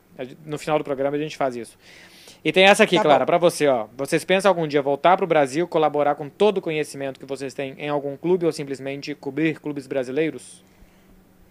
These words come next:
Speaker 2: Eu vou ser bem sincera. Hoje eu não consigo me imaginar cobrindo um time brasileiro.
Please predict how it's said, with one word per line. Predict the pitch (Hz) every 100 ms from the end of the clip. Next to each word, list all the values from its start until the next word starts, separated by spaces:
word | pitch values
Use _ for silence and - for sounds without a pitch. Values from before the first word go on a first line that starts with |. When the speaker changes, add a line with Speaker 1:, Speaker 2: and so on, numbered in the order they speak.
| - - -
Speaker 2:
Eu | 190 202
vou | 214
ser | 233 233
bem | 226 285
sincera. | 381 370 247 180 170 175 - 180
Hoje | 214 220 247 254
eu | 247
não | 247 339
consigo | 349 277 254 240
me |
imaginar | 240 233 226 220
cobrindo | 226 202 214 214 226 220 226 214
um | 220 220
time | - 214 220
brasileiro. | 226 226 226 170 156